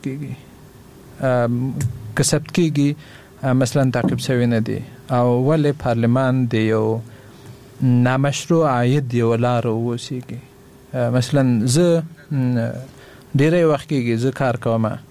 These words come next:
ښه کافي معاش اخلمه، ا، ولې زه هغومره پیسې نه لرم؟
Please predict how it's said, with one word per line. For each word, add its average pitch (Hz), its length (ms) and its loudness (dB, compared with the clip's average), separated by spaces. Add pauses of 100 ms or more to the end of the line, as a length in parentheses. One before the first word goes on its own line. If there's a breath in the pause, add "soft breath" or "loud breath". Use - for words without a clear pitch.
ښه 156 100 -6
کافي 135 280 0
معاش 123 300 0
اخلمه، 113 420 -2 (680 loud breath)
ا، 123 180 2
ولې 131 240 2
زه 180 520 2 (440)
هغومره 147 400 2
پیسې 120 300 -4
نه 110 160 0
لرم؟ 113 260 -10